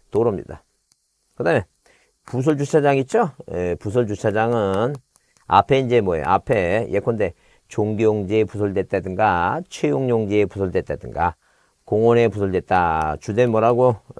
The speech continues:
주된 용도를 뭐 한다는 얘기예요? <clears throat> 추종을 해요. <clears throat> 주된 거 추정이다. 근데 자, 거기 <clears throat> 뭐라고 써있냐면 자, 거기 노상주차장, 부설장, 자동차 판매 목적으로 설치된 물리장, 야외 주차장 있죠?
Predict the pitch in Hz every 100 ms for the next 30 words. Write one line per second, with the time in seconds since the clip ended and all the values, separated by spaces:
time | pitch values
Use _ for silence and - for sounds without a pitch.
0 | 67 - 85 113 127 123 _ _ _ 85
1 | 90 95 92 98 110 87 90 98 92 80
2 | 71 80 98 - - 160 143 123 - 135
3 | 123 98 - _ _ _ _ _ _ _
4 | _ _ - 202 165 131 95 85 110 117
5 | 110 95 - 120 98 67 - _ _ _
6 | _ 180 175 - _ _ _ _ _ _
7 | 127 120 160 160 - - - 160 139 123
8 | 165 151 160 165 180 151 120 117 151 156
9 | 117 98 98 135 139 127 147 110 110 139
10 | 185 _ _ _ _ - 101 139 147 160
11 | 156 139 160 156 117 127 131 113 127 110
12 | 98 95 80 - 123 151 147 156 143 151
13 | 156 151 143 127 - 139 123 120 131 131
14 | 104 113 117 107 90 110 113 98 98 90
15 | 80 190